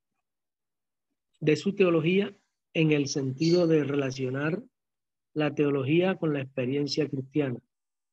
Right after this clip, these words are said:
El artículo termina con una reflexión sobre las implicaciones y los desafíos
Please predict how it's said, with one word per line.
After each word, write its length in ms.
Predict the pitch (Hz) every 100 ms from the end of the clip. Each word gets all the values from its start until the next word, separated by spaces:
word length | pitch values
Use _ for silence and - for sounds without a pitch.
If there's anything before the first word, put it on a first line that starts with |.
| _ _ _ - - - _
El 140 | 151 151
artículo 640 | 147 147 202 208 202 190
termina 680 | 165 147 160 180 180 180 202
con 200 | 160 147
una 240 | 151 170
reflexión 840 | 165 165 165 147 131 - 170 180 185 _ _ _ _ _ _ _
sobre 300 | - 165 156
las 260 | 156 135 -
implicaciones 1000 | 160 151 143 143 139 131 175 202 202 - _ -
y 80 |
los 160 | 156 143
desafíos 720 | 143 131 135 135 175 185 220